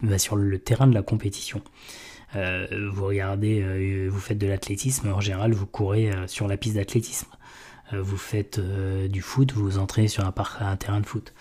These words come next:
Et effectivement, le golf, c'est rarement le cas. Donc, quand vous êtes sur l'en-, sur le parcours, qui est le terrain de la compétition, ça vaut le coup, effectivement, à ce moment-là, de, euh, d'y apporter de l'entraînement.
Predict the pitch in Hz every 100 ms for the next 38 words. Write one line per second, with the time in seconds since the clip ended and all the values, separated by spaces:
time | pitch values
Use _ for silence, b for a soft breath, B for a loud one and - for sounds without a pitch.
0 | B B B B - 107 101 101 107 135
1 | 156 135 147 147 123 107 127 131 127 123
2 | 143 139 117 104 - 110 139 135 127 120
3 | - 98 104 117 117 107 - - 98 120
4 | 135 135 - 160 180 - - - 98 98
5 | - 127 123 120 104 - 104 110 - -
6 | 180 - B B B - 113 104 107 98
7 | - 143 - 113 - 123 135 - 104 101
8 | 123 113 101 95 95 B B B B 110
9 | 95 101 - 127 104 - 98 87